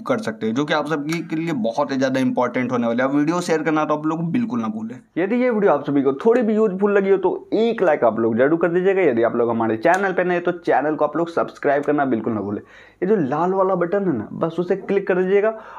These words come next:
और बेल आइकन पे all पे क्लिक कर दीजिएगा ताकि आप सभी को हमारा नोटिफिकेशन मिलता रहे। और इसी तरह से आप लोग अपना प्यार बनाए रखिएगा, सपोर्ट करते रहिएगा। आप लोगों को नेक्स्ट वीडियो किस टॉपिक पे चाहिए वो भी आप लोग नीचे कमेंट कर सकते हैं। और हाँ, आप लोग इस वीडियो को शेयर जरूर कीजिएगा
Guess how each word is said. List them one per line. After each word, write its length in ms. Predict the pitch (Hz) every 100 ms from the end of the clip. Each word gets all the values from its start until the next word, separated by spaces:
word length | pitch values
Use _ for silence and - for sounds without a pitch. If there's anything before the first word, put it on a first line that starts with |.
| -
और 120 | 139
बेल 260 | 135 175 196
आइकन 220 | 175 180
पे 100 | 175
all 220 | - 185 185
पे 60 | 190
क्लिक 260 | 190 190
कर 80 | 180
दीजिएगा 300 | 175 185 180
ताकि 200 | 151 131
आप 140 | 120 -
सभी 200 | 135 131
को 80 |
हमारा 320 | 131 127 135 139
नोटिफिकेशन 680 | 120 117 107 113 127 151 139
मिलता 260 | 123 117
रहे। 140 | 104 95 - - -
और 140 | 147
इसी 200 | 175 202
तरह 180 | 180 185
से 100 | 180
आप 100 | 156
लोग 120 | 127
अपना 200 | 113 113 104
प्यार 240 | - 165 170
बनाए 240 | 165 165
रखिएगा, 360 | 160 165 170 175
सपोर्ट 640 | 170 165 165 208 214 202
करते 280 | 202 190 190
रहिएगा। 380 | 190 196 190 196
आप 140 | 165
लोगों 220 | 120 120 117
को 120 | 117
नेक्स्ट 260 | 117 113 113
वीडियो 220 | 110 170
किस 200 | 190 214
टॉपिक 320 | 208 214 196
पे 80 | 190
चाहिए 120 | 196
वो 320 | 190 175 151
भी 120 | 151 147
आप 140 | 139
लोग 120 | 143
नीचे 320 | 135 131 - 175
कमेंट 320 | 139 127 107
कर 120 | 123
सकते 220 | 120 113 110
हैं। 400 | - - - -
और 140 | 156
हाँ, 260 | 175 135 -
आप 140 | - 156
लोग 160 | 160
इस 160 | 160 160
वीडियो 240 | 143 147
को 180 | 151 175
शेयर 360 | 175 127 131 131
जरूर 360 | 120 113 110 -
कीजिएगा 380 | 117 107 104